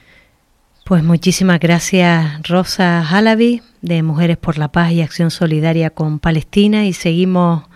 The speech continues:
mano a mano, codo a codo, corazón con corazón, pues en este, en este camino de, de la búsqueda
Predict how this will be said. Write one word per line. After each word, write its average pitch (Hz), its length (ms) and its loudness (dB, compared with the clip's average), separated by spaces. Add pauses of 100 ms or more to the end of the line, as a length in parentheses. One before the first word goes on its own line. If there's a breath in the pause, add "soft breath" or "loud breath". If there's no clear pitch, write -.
(460 soft breath)
mano 180 260 4
a 165 60 4
mano, 202 520 4
codo 180 200 2
a 170 100 -2
codo, 196 320 2
corazón 175 400 -2
con 170 180 -2
corazón, 180 600 -2
pues 151 500 -4 (560 soft breath)
en 170 160 0
este, 170 640 2
en 180 100 4
este 180 240 2
camino 208 480 4
de, 165 640 2
de 160 240 0
la 156 120 0
búsqueda 165 800 0